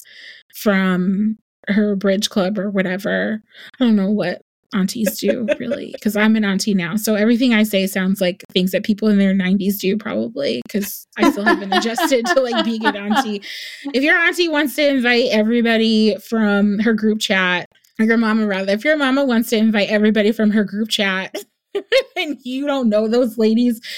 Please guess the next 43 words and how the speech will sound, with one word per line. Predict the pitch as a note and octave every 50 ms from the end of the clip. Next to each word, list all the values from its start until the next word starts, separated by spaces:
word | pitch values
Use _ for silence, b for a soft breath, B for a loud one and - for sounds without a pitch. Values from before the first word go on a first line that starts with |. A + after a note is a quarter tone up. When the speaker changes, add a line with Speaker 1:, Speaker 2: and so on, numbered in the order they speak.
| B B -
Speaker 1:
and | A3+ A#3
you | C4 C4+
know | B3 A#3 A#3
she | B3 - C4+ B3+
just | A3 A3+ A#3 A3+
wants | A3+ A3+ A3+ A#3 A3
them | A3 A3+ A3
to | A3 A3
come | G#3+ - G#3 G3+ A3
so | G#3+ - B3 A#3
they | A3 G#3 G3
can | - A#3+ G#3
see | G3 - - A3 G#3+ G#3+ A3 A3 B B B B B B B
how | - A3 G#3+
beautiful | G3+ G3+ G#3 G#3 G#3+ B3+ G#3+ - G#3+ G#3+
you | G#3+ G#3+ G#3+ G3+ G3+
are | G#3 F#3 F#3+ G3+ G#3+ A3
and | - - A3 A3
how | G#3+ G#3 G3 F#3+
cute | G3 - - A3+ A3 G#3
your | A3 G#3+ G#3+ G3+
husband | G3 G3+ G3 G3 - A#3 A#3 B3
is, | B3+ B3+ C4 C#4 C4+ -
like, | - A3 G#3 G#3 G#3+ G#3+ _ _ _ _ _ _ _ _ _ _ _ _ _ _ _ _
you | - C4
might | B3+ C#4 C#4
have | C#4+ B3+ B3+
to, | - A#3 G#3+ G3 - G#3
you | G#3+ A3
might | A3 G#3+
have | G#3+ G3+ G3
to | - G3+
check | - - G#3+ G#3+ -
her | - A#3+ A3+
a | G#3+
little | - - - - - -
bit. | - - - - _ _ _ -
And | G#3+ G#3
it's | G#3 G3 - - -
probably | - C#4 B3+ G#3 G3+
gonna | G3 G3 F#3+
be | F#3+ F#3+ -
awkward, | - G3+ G3 G3 - B3+ B3 -